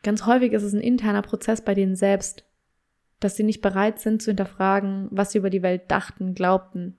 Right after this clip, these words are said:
dass sie glaubten, wer so ist, wie er ist und auf einmal verändert sich die Person und oh mein Gott, was bedeutet das denn, wenn Veränderung auf einmal möglich ist? Wenn das, was ich über die Welt gedacht habe,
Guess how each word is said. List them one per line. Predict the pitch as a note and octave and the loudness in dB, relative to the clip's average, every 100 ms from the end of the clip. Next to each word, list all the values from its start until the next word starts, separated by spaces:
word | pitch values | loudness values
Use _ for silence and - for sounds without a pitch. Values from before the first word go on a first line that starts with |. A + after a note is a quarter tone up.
| _ | _
dass | - F#3+ | -6 -4
sie | G3 | 0
glaubten, | - D#4 D#4 G3 F#3+ F3+ | 4 2 2 -4 -4 0
wer | F#3+ G3+ G3 | 2 2 2
so | G3 G3 | 2 2
ist, | F#3 - | 0 -2
wie | G3 | 0
er | F#3 F3 | 0 2
ist | G#3+ G#3 | -2 -2
und | F3 | -8
auf | |
einmal | - F#3 | -4 -4
verändert | F#3 - A3 | -4 0 0
sich | A3 | -2
die | - | -6
Person | - F#3 F#3 F3+ | -4 0 0 -2
und | F3+ C4 - - | -6 -10 -16 -10
oh | - | -2
mein | G3 | 0
Gott, | F#3 F#3 | 2 0
was | F#3 F#3 | 0 -4
bedeutet | G3 G3 G3+ | 2 4 4
das | G3 F#3+ | -2 -4
denn, | F#3 F3+ F#3 | -6 -8 -6
wenn | F#3 F#3 | -4 -4
Veränderung | - F#3+ F#3 F3+ | -2 -2 -2 -4
auf | F3+ | -6
einmal | F3 F3 | -6 -4
möglich | F#3+ F#3 F#3 | -2 -4 -6
ist? | - - - | -8 -10 -6
Wenn | G3 | -2
das, | G#3 G#3+ | 0 -2
was | G3 | -4
ich | |
über | F#3+ | -2
die | F#3 | 0
Welt | F#3 G3+ G3+ | 2 2 2
gedacht | F#3+ G#3 - | 0 0 0
habe, | G3+ F#3+ | -2 -2